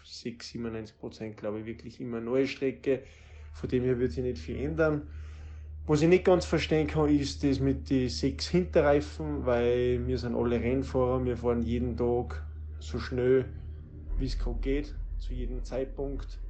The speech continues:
Und von dem her wird einfach die, das Tempo ein bisschen langsamer werden, aber dass da irgendwer jetzt dosieren anfängt oder,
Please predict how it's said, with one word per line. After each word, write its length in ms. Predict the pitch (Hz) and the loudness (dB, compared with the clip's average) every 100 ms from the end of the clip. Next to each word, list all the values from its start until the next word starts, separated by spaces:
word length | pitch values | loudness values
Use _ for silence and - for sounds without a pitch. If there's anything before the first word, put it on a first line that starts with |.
| - - - | -10 -12 -10
Und 400 | 120 120 120 120 | -10 -8 -8 -10
von 200 | 113 123 | -10 -10
dem 280 | 123 123 123 | -8 -8 -8
her 440 | 123 123 120 120 117 | -6 -6 -4 -6 -6
wird 140 | 123 | -6
einfach 280 | 120 113 113 - - | -8 -8 -12 -12 -12
die, 380 | 117 117 120 113 - - - - - | -10 -10 -12 -14 -20 -20 -20 -14 -12
das 140 | 113 | -4
Tempo 320 | 139 131 139 | -2 0 0
ein 80 | 131 | 0
bisschen 560 | 131 - - 127 120 120 | -2 -4 0 2 4 6
langsamer 600 | 151 - - 151 147 131 | 4 2 0 4 4 8
werden, 360 | 139 135 143 | 6 6 4
aber 200 | 127 123 | 2 4
dass 220 | 123 120 | 4 2
da 80 | - | 2
irgendwer 440 | 131 139 131 123 127 | 2 2 2 2 2
jetzt 220 | - - | 0 -4
dosieren 420 | 127 113 143 143 135 | -4 -2 2 4 4
anfängt 600 | 127 131 120 127 139 131 | 2 2 2 2 2 4
oder, 340 | 123 127 | 6 6